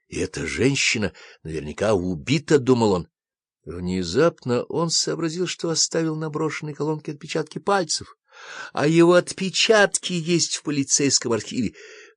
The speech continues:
«Муррель», мелькнуло в голове, «Муррель все уладит». Петер Хансен проехал через Севде на слишком большой скорости и свернул на юг, к Истаду. Надо вернуться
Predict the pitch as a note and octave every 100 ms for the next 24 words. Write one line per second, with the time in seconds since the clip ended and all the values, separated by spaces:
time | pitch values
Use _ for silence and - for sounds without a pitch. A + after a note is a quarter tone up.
0 | - F#2+ C#3 D3+ - C#3+ E3 C#3 A2 G#2+
1 | F#2+ - F#2+ F2+ E2 E2 D#2+ - _ _
2 | - E3+ D#3+ D#3 D3 A2+ - - G2 G#2
3 | G#2+ F#2+ E2+ D#2+ C#2+ - - _ _ _
4 | _ _ _ _ _ _ _ _ - A#2
5 | - A#2 G2+ - F3+ F#3+ - - E3 C#3
6 | A#2+ A#2 B2 G2 - - - - - C3+
7 | C3 B2+ A2 A#2 A2 _ _ _ _ _
8 | F#2 G2+ - G#2 G2 G2 F2+ E2+ F2 D#2+
9 | - G#2+ G#2 F#2 - F2+ - - - F#2+
10 | F#2+ G#2 G2 G2+ G2 G2 F2+ - - _
11 | _ - F#2 - D#2 - _ _ _ _
12 | - F2+ D#2+ F2 E2 E2 D#2 D#2+ - -
13 | D#2